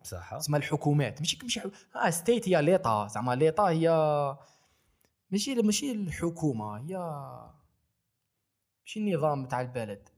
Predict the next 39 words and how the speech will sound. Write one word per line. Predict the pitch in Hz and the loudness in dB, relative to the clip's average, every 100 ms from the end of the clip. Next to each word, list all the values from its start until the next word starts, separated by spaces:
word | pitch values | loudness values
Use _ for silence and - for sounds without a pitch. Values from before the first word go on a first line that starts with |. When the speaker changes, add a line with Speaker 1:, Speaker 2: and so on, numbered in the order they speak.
| _ _ _ - | _ _ _ 2
Speaker 2:
المهم | 277 | 4
هي | 269 | 8
Speaker 1:
صح. | 208 | 6
Speaker 2:
الهيئة | 165 220 220 | 8 6 6
الحاكمة | 208 - 202 202 226 | 2 2 0 2 2
تاع | 226 156 | 2 0
البلاد | 135 117 107 | 0 -2 -2
زعما. | 110 92 | -4 -6
Speaker 1:
صح. | 110 - 151 - _ _ _ _ _ _ _ _ 156 | -6 -4 -8 -10 _ _ _ _ _ _ _ _ -2
Speaker 2:
قال: | 170 | 2
"هذه | 170 160 | 2 0
واحدة | 131 143 | -2 -4
من | 131 | -4
زوج | 135 | -6
حيصرا." | - 139 113 95 - _ _ _ _ _ _ _ - | -6 -8 -8 -10 -14 _ _ _ _ _ _ _ -8
Speaker 1:
مم. | 123 117 107 | -6 -4 -4
Speaker 2:
آه، | |
هذه | 117 135 135 | -2 -2 -4
ألف | - | -8
وثمانمية. | 156 143 131 98 | -4 -2 -2 -4
Speaker 1:
تما | 92 139 | -6 -10
كي | 143 147 | -10 -10
ندخلوا | 131 120 120 | -10 -8 -10
في | |
التقديس | - 117 110 113 - | -10 -14 -12 -14 -12
تاع | 104 | -12
الحكومة | 101 101 - 95 92 92 - | -10 -10 -12 -14 -14 -16 -12
تولي | 113 113 160 | -8 -8 -8
هي | 247 | -8
الجود. | 131 95 90 - _ _ _ _ _ - _ _ _ _ | -8 -8 -8 -14 _ _ _ _ _ -20 _ _ _ _
Speaker 2:
ك-، | - | 0
وكأنها، | 190 196 240 233 240 214 139 107 | 4 6 4 2 4 4 2 -2
بصح | 107 147 | -4 -2
ما | 156 | -2
تقدرش | 214 202 | -2 -2
تكون، | - 220 | -2 -2
بس | 165 165 | -2 0
ما | 156 | -2
هيش. | 117 90 | -4 -10